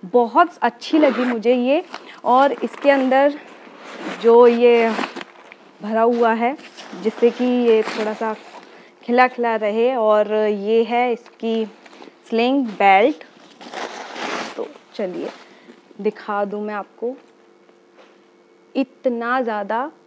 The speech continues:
ये space है इसमें, आप देख सकते हैं बहुत सारा space है और, अ, दो pocket हैं, means कि एक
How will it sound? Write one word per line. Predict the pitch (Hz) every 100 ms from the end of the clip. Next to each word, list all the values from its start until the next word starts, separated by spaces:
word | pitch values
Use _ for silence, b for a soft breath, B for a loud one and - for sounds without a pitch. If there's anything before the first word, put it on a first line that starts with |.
| _ _ _ _ _ _ _ _ _ _ _ _ - 190
ये | 220 226 220
space | - - - 190 190 202 -
है | 202
इसमें, | 175 - - - - -
आप | 202 196
देख | 202 208
सकते | 208 - 220
हैं | 180 -
बहुत | 196 - 277 294
सारा | 254 226 233 247
space | - - 208 220 247
है | 220 240 - B B B - -
और, | 247 277 294
अ, | - - - 208 208
दो | 196 175 240 330
pocket | 320 254 254 247
हैं, | - 247
means | 262 247 247
कि | - 277 285 -
एक | 233 247